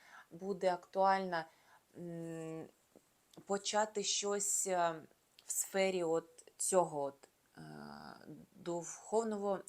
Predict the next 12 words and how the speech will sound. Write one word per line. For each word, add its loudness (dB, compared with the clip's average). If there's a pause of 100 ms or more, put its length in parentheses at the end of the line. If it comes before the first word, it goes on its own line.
(440)
розвитку. -2 (640)
Якісь -4
медитації, 2
е, -8 (220)
якесь -6 (100)
вивчення, -6
може, -4
якусь -2
книгу -6
по -10
цій -6
тематиці -8